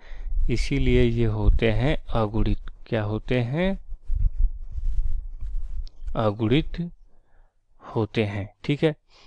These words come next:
अब बात कर लेते हैं कि समयुग्मक और विषम युग्मक में क्या अंतर है, ठीक है। तो देखिए, अगर हम बात करें समयुग्मक की, सबसे पहले किसकी? समयुग्मक की, ठीक है। तो समयुग्मक अगर हम बात करें,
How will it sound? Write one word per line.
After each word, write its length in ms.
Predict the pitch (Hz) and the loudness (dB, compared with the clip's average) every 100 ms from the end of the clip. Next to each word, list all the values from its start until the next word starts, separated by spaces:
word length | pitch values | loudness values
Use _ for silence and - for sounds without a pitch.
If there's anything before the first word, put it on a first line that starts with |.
| - - - - - | -16 -18 -20 -4 0
अब 80 | 151 | 2
बात 320 | 160 165 - | 4 2 2
कर 100 | 156 | 0
लेते 320 | 139 139 160 | 2 0 0
हैं 140 | 156 | 0
कि 140 | - 165 | 0 -4
समयुग्मक 760 | - 139 139 139 135 151 151 | 2 4 4 2 0 -4 -2
और 120 | 151 | -2
विषम 460 | 143 120 110 135 123 | 0 0 0 2 2
युग्मक 340 | 110 113 110 | 0 -2 -4
में 140 | 120 107 | -4 -2
क्या 160 | 120 113 | 0 0
अंतर 340 | 107 - 113 | 0 0 0
है, 80 | 110 | 0
ठीक 280 | - 135 - | -2 -2 0
है। 160 | 123 - - - - - | -2 -2 -4 -2 -2 0
तो 100 | 156 | 4
देखिए, 400 | 131 110 - 107 | 6 6 2 -2
अगर 340 | - 120 147 147 | -2 0 0 0
हम 200 | 151 120 | 0 0
बात 260 | 113 110 | -2 -2
करें 280 | - 117 135 | -4 -4 -4
समयुग्मक 720 | - - 113 107 104 107 104 - | -4 -2 -2 -2 -4 -4 -6 -4
की, 80 | 110 | -6
सबसे 320 | - - 110 | -4 -8 -8
पहले 280 | - 104 120 | -8 -8 -6
किसकी? 500 | 117 - - 165 185 _ - - - - | -6 -6 -4 -6 -6 _ -20 -20 -20 -20
समयुग्मक 1800 | - - 127 151 165 - - - - - - - 120 113 113 - 123 113 - | -12 2 2 2 -2 -6 -10 -16 -18 -12 -10 -6 -6 -4 -6 -4 -2 -2 -4
की, 160 | - 110 | -8 -4
ठीक 340 | - 139 - | 0 2 2
है। 80 | 156 | 0
तो 120 | - | -2
समयुग्मक 840 | - - 151 151 131 117 123 143 - - - - - - - 135 | -6 -2 0 0 -2 -2 -2 -2 -6 -20 -20 -18 -16 -16 -12 -6
अगर 260 | 113 120 | -2 0
हम 220 | 113 113 | 2 2
बात 240 | 110 107 - | 0 -2 -2
करें, 360 | 110 120 139 | -2 -2 -4